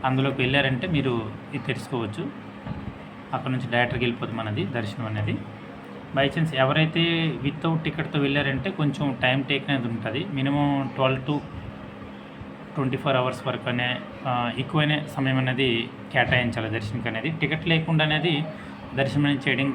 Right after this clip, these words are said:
కష్టం. అన్ సీజన్ అయితే ఓకే, లేదంటే సీజన్లో మాత్రం టికెట్ కంపల్సరీ. ఇప్పుడు చూస్తున్నారు కదా, ఇది మొదటి గోపురం అండి ఇది. కాలినడక వెళ్ళే వారికి అనేది మొదటి గోపురం, రాజగోపురం అంటారు,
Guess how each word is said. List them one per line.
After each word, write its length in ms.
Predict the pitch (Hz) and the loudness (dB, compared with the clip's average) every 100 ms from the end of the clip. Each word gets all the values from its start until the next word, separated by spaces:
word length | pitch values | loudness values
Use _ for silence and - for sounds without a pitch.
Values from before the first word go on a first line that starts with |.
| - - | -4 -4
కష్టం. 320 | 117 - 117 160 - - - - - - 143 | -4 -2 -4 -4 -6 -12 -12 -8 -10 0 2
అన్ 120 | 160 | 4
సీజన్ 280 | 190 180 190 | 4 2 2
అయితే 160 | 185 190 180 - 147 | 2 2 0 0 0
ఓకే, 240 | 147 147 - - - - 143 | 2 0 0 -6 -12 0 2
లేదంటే 380 | 156 175 160 170 160 | 4 4 2 0 2
సీజన్లో 400 | 165 156 160 160 156 | 4 6 8 8 8
మాత్రం 260 | 147 170 147 147 - - | 4 2 2 2 -4 -4
టికెట్ 300 | 143 - 143 - | -2 0 -2 0
కంపల్సరీ. 500 | 127 123 107 120 160 277 - - - - - - - 156 | 0 0 -2 -2 -2 -4 -10 -14 -14 -14 -14 -14 -4 -4
ఇప్పుడు 200 | 151 170 170 | 2 2 4
చూస్తున్నారు 420 | 175 170 - 170 156 | 4 4 4 4 6
కదా, 120 | 147 190 156 | 6 6 4
ఇది 120 | 156 139 | 4 4
మొదటి 240 | 135 143 139 | 4 4 4
గోపురం 320 | 143 139 127 120 | 4 4 0 0
అండి 140 | 117 | 0
ఇది. 120 | 120 233 - - - - - - | 0 -2 -6 -12 -12 -12 -12 4
కాలినడక 420 | 135 143 139 135 131 | 6 8 6 4 2
వెళ్ళే 180 | 131 131 127 | 4 6 6
వారికి 200 | 123 131 | 4 2
అనేది 240 | 127 147 143 135 | 2 2 2 2
మొదటి 220 | 127 120 127 | 2 2 0
గోపురం, 360 | 131 113 123 165 - - 127 | 0 0 -2 -2 -4 -8 2
రాజగోపురం 640 | 127 135 139 123 123 - 127 113 | 6 6 6 2 0 0 0 0
అంటారు, 260 | 107 117 | 0 0